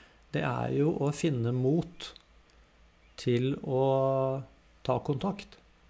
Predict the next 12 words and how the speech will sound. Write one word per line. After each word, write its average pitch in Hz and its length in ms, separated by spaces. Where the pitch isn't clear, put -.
Finne 127 260
mot 131 460
til 127 220
å 135 100
uttrykke 123 420
seg. 180 220
Selv 120 380
om 139 140
det - 100
ikke 135 240
føles 120 360
naturlig. 143 480